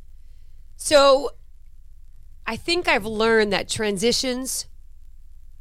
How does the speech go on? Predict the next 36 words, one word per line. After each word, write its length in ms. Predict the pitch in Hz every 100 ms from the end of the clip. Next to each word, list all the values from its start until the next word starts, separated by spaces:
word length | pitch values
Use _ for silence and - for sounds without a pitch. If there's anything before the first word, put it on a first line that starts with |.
| - - - - - -
are 140 | 190
good. 420 | 170 202 180 139 - - - - - - -
They're 120 | 175
healthy, 540 | 175 - 294 302 302 294
they're 160 | 233
good, 340 | 185 233 226 196
they're 140 | 196
normal, 500 | 190 214 269 285 175
they're 180 | 190 214
supposed 540 | - 214 - 277 277 277
to 80 |
happen. 400 | 202 220 - 151 - - -
Like, 200 | 226 - - - -
you 80 | 262
can't 300 | - 415 415
just 160 | 330 -
stay 220 | - 254
the 140 | 240 214
same 400 | - 214 139 139
'cause 180 | 208 190
there's 180 | 196 196
no 100 | 185
growth, 460 | 165 185 131 -
right? 320 | 180 156 196 - - - -
So 200 | - 254
I 80 | 247
think 260 | 311 311
that 100 | 285
I've, 220 | 226 208 202
I've 160 | 240 214
learned 440 | 220 240 262 285
and 160 | 240 196
come 300 | - 240 233
to 120 | 196
love 320 | 185 185 202
transitions. 760 | - 226 208 220 214 226 226